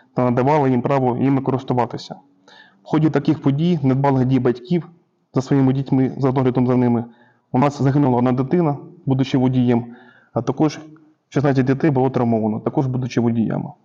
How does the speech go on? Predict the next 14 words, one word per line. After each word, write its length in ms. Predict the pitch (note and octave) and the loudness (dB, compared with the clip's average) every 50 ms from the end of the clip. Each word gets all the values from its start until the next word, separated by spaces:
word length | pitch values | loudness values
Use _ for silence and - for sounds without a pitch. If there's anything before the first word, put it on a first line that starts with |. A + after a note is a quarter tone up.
| _ _ _ _ _ _ _ - - - - - - - - _ | _ _ _ _ _ _ _ -20 -20 -20 -20 -20 -20 -20 -20 _
В 100 | _ - | _ -6
цілому, 260 | - C#3 D3+ F3 F3 D#3+ | -2 0 2 2 4 4
в 80 | D#3 | 2
якості 300 | D#3 D3+ - C#3 - C#3+ | 2 0 0 -4 -4 -4
пасажирів 500 | C3+ C#3 C3 C#3 D3+ D#3+ D3+ C#3 C3+ - - - - | -2 -2 0 0 2 2 0 0 -2 -4 -10 -10 -8
автомобілів 680 | - B2+ - C3+ C3 C3+ C#3 D3+ F3 F3 D#3 D3 - - - _ _ _ _ _ _ - - - - _ _ _ _ _ - | -6 -4 0 0 2 2 2 2 2 2 2 0 -2 -6 -20 _ _ _ _ _ _ -20 -20 -20 -20 _ _ _ _ _ -2
на 80 | B2 | 0
території 440 | A#2+ - C3 C3+ C3 C#3+ C#3 C#3+ D#3+ | 0 2 0 0 2 2 2 2 2
області 320 | E3 D#3 D3 B2 - - B2+ | 2 2 0 0 0 0 0
у 40 | |
нас 240 | C3 C3+ C3+ C3+ - | 2 2 0 0 -2
отримали 400 | D3 C3+ D3 D3 C#3 C3+ B2+ B2 | -2 -2 0 2 2 2 2 2
тілесні 340 | B2 C3+ C3+ C3+ C3+ - C3 | 2 2 2 2 0 0 -2
ушкодження 580 | A#2+ - - D#3+ D#3 D3 C#3 C3+ C3 A#2+ B2+ | -2 -2 -2 -2 0 0 2 0 0 0 -2